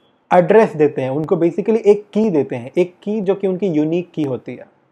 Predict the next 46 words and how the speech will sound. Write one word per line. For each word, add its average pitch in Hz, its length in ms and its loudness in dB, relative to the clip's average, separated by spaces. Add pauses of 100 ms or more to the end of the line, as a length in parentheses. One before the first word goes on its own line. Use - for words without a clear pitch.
(1040)
इस 233 220 0
की 240 180 -2
को 240 120 0
हम 208 340 0
आईपी 170 280 2
address 151 320 0
कहते 135 240 -6
हैं। 127 120 -14 (580)
आईपी, 208 480 2 (140)
जैसा 180 220 -4
कि 185 120 -4
हमने 185 140 -4
पिछले 175 520 -4 (400)
video 175 200 4
में 160 100 0
देखा 151 260 0
था, 170 120 -2
आईपी 175 340 0
stand 160 240 -4
for 180 140 0
Internet 151 380 -4 (120)
Protocol। 131 320 -4 (1000)
तो - 200 -2
internet 220 480 0
पे 180 200 0
जब 165 160 -2
भी, 208 120 0
भी 220 100 0
हम 208 100 -2
कोई 196 140 6
data 165 280 2
share 147 280 -2
करते 156 300 -6
हैं, 156 140 -2
किसी 190 240 -6
भी 190 100 2
network 175 240 -4
पे 175 120 -2
जब 151 160 -2
भी 160 80 -2
हम 156 80 -2
कोई 156 140 -2
data 143 240 -2
share 175 260 -4
करते 147 320 -6
हैं, 135 180 -10